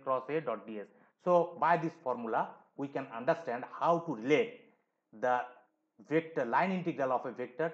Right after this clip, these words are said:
to the surface integral of that vector. Here the vector we have considered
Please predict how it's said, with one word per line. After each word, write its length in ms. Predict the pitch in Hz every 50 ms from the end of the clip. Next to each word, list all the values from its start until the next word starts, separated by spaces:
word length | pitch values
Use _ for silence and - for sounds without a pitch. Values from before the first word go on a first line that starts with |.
| -
to 80 | 120 117
the 120 | 110 147 - -
surface 320 | 110 107 - - 117 104
integral 400 | 110 107 95 107 95 110 120 120 - -
of 160 | 110 107 104 104
that 180 | 110 98 - -
vector. 300 | 117 101 - - 95 - - _ _ _ -
Here 200 | 123 127 131 127 110
the 80 | 117
vector 340 | 98 110 117 117 120 117 110
we 80 | 107 104
have 160 | 107 104 -
considered 380 | 113 104 101 - 117 123 131